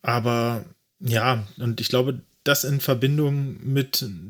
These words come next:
trotzdem einer relativ soliden, äh, Front bei den Vikings, ähm, die natürlich jetzt Danielle Hunter vermissen werden, der, glaub ich, sich einen Brustmuskel gerissen hat, ne? Das ist, das ist natürlich super bitter,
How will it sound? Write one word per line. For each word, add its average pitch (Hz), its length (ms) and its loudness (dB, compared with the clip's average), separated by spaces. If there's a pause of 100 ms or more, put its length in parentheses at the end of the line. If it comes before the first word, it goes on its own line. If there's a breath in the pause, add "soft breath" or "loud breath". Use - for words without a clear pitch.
trotzdem 151 360 -2
einer 120 160 0
relativ 127 400 0
soliden, 120 500 -4
äh, 117 720 -12
Front 143 380 0
bei 117 100 2
den 117 340 -4
Vikings, 135 540 -4 (680 soft breath)
ähm, 117 200 2
die 123 120 2
natürlich 127 440 0
jetzt - 320 0
Danielle 117 320 2
Hunter 147 420 0 (380)
vermissen 135 480 0
werden, 123 320 2
der, 127 300 0
glaub 120 220 -4
ich, 123 120 -6
sich 120 100 -12
einen 123 100 -6
Brustmuskel 127 520 -10
gerissen 131 420 -6
hat, 170 160 -8
ne? 127 240 -4 (380)
Das 107 140 -20
ist, - 440 -10 (840)
das 117 140 -10
ist - 20 -8
natürlich 117 440 -8
super 117 240 -8
bitter, 131 420 -4